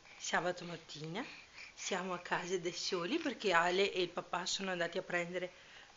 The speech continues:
l'olio che ci ha consigliato la pediatra per la pelle secca di questo marmocchio qua.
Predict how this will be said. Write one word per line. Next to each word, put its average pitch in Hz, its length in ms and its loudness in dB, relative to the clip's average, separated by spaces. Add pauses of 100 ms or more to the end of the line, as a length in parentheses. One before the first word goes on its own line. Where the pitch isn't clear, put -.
(400)
l'olio 190 420 8
che 202 120 0
ci 190 80 -2
ha 180 60 4
consigliato 180 580 0
la 170 100 2
pediatra 160 760 6 (1400)
per 202 160 8
la 190 100 8
pelle 175 360 8
secca - 400 6
di 180 120 6
questo 180 320 4
marmocchio 180 560 4
qua. 175 420 0